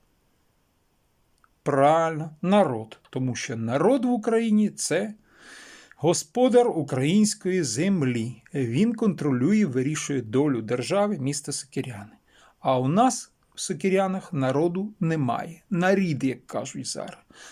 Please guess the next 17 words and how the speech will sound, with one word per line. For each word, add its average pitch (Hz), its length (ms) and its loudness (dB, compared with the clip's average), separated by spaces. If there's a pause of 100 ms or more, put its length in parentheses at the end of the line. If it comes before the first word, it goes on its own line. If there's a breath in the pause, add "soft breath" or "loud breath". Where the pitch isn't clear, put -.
(140)
Немає 214 500 4
народу. 123 460 -4 (840)
Є, 160 280 2
на 165 120 -2
превеликий 131 720 -2
жаль, 123 340 0 (160)
мовчазні 135 640 -2
раби, 151 520 0 (420 loud breath)
які 156 260 2
бояться 185 640 2
сказати 180 600 -2
слово 180 520 2
поперек 175 600 0
міськраді 156 640 0
і 123 60 -2
Василю 135 420 -4
Козаку. - 500 -8